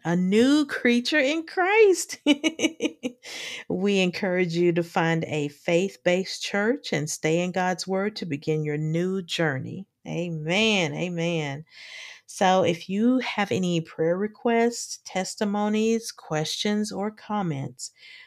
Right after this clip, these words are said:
feel free to email us at F Y F ministries at gmail dot com, or you can write to us at Find Your Faith Ministries,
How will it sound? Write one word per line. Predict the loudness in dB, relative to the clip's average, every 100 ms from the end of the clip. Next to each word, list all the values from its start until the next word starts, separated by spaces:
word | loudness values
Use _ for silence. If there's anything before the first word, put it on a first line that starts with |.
| _
feel | _ 0 2
free | 0 0 2
to | 2 2
email | 0 0 -2
us | -2 -4 -8 -10 -8
at | -8 -4
F | -4 -4
Y | -4 -2 -2
F | -4 -6 -4
ministries | -2 0 0 -4 0 2 2 0 -6 -8
at | -6
gmail | -4 0 0 0 -2 -2
dot | -4 -4
com, | -4 -4 -4 -8 -12 -16 _ -20 -20 -18 2
or | 6 6
you | 6 2
can | -2 -4 0
write | 4 2 0
to | -2 0
us | 0 -4 -4
at | -4 -4 0
Find | 2 2 -2
Your | 0
Faith | 2 2 2
Ministries, | 0 0 -2 -2 -4 -4